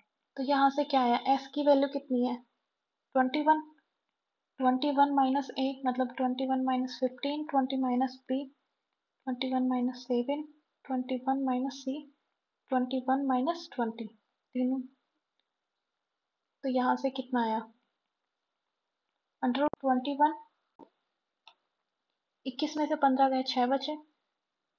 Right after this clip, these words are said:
ट्वेंटी वन, ये कितना, फ़ोर्टीन बचा, यहाँ से एक बचा। तो यहाँ से अपन square root multiply करने के बजाय सीधा सीधा निकाल लेते हैं। इसको करेंगे तो ये कितना हो जाएगा, सात गुना तीन, ये तीन गुना दो हो जाएगा,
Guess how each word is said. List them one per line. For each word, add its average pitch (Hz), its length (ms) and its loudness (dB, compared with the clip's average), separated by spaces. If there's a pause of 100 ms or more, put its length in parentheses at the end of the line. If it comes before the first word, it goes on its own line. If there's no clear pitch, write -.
(140)
ट्वेंटी 262 400 0
वन, 302 180 0 (100)
ये 254 100 -4
कितना, 269 360 0 (640)
फ़ोर्टीन 285 340 0
बचा, 285 280 0 (100)
यहाँ 247 200 4
से 277 120 -2 (260)
एक 233 140 -6
बचा। 220 220 -8 (1160)
तो 262 80 -4
यहाँ 247 240 0
से 269 100 -2
अपन 262 340 -2
square 254 360 -2
root 254 220 -6
multiply 254 380 2
करने 247 260 0
के 247 120 -6
बजाय 247 280 2
सीधा 254 260 0
सीधा 262 240 0
निकाल 233 320 -2
लेते 240 200 -4
हैं। 269 120 -6 (840)
इसको 277 240 -2
करेंगे 269 360 2
तो 269 120 -2
ये 269 100 0
कितना 262 280 0
हो 254 60 2
जाएगा, 247 280 -2
सात 240 360 0
गुना 254 200 0 (100)
तीन, 277 300 -4 (380)
ये 254 140 -2
तीन 247 260 0
गुना 247 220 -2
दो 247 120 -2
हो 277 120 0
जाएगा, 269 360 -4